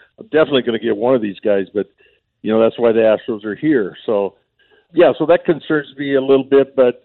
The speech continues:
I like the way we match up. I, I could give us a little edge. I think Charlie Morton's been lights out. I mean, throwing the way he's thrown at thirty-seven, I think, uh,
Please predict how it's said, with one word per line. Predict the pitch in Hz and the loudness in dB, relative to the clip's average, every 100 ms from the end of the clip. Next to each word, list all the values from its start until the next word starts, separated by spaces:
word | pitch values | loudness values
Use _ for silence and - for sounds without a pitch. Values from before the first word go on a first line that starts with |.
| - | -2
I | 190 | 0
like | 196 151 - | 2 2 2
the | 143 | -2
way | 127 123 | 0 0
we | 123 123 | 0 -4
match | 123 127 127 - | -2 -2 -2 0
up. | 135 - - | 0 0 -2
I, | 151 147 - | -2 -2 -2
I | 165 | -4
could | 208 - | -4 -4
give | 160 156 | -2 -2
us | 143 | -4
a | 156 | -4
little | 156 143 | -4 2
edge. | 170 147 - | 4 4 2
I | 156 | -4
think | 156 123 | -4 -8
Charlie | 151 147 127 117 | -4 -2 -4 -4
Morton's | 190 180 _ - | -4 -6 _ -10
been | 113 113 | -8 -2
lights | 135 131 - | -2 -2 -2
out. | 180 123 101 | 0 0 -4
I | 120 123 | -10 -10
mean, | 120 104 _ _ _ _ _ _ _ | -12 -14 _ _ _ _ _ _ _
throwing | 143 165 | -2 0
the | 165 | 0
way | 147 156 | 0 0
he's | 156 - | -2 -6
thrown | 160 160 156 | -2 -2 -2
at | - | -4
thirty-seven, | 160 156 143 - 156 160 160 156 | -4 -4 -6 -2 0 2 0 -2
I | 143 | -4
think, | 165 160 156 - 127 | -2 -4 -4 -14 -4
uh, | 127 123 120 117 | 2 4 4 2